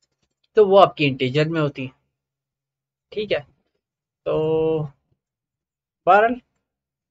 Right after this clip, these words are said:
मैं कहता हूँ delete underscore vehicle views के अंदर,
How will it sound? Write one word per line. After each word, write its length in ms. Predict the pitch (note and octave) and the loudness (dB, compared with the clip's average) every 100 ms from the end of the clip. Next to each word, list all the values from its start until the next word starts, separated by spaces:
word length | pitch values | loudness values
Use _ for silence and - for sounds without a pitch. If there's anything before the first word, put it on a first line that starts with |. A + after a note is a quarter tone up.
| _ _ _ _ _ - | _ _ _ _ _ -12
मैं 160 | D3 E3 | -8 -4
कहता 240 | D#3+ F3+ | -4 -4
हूँ 80 | E3+ | -4
delete 360 | C#3 D3+ G3 | -4 -2 -2
underscore 420 | F3 D#3+ D3+ D#3+ C3 | -2 -4 -6 -8 -10
vehicle 420 | A#2 B2 D#3+ C4 C#4 _ _ _ _ A#2 | -12 -14 -10 -10 -12 _ _ _ _ -16
views 280 | B2 B2+ | -16 -14
के 80 | D3 | -10
अंदर, 300 | C3+ G3 B3 | -6 -8 -10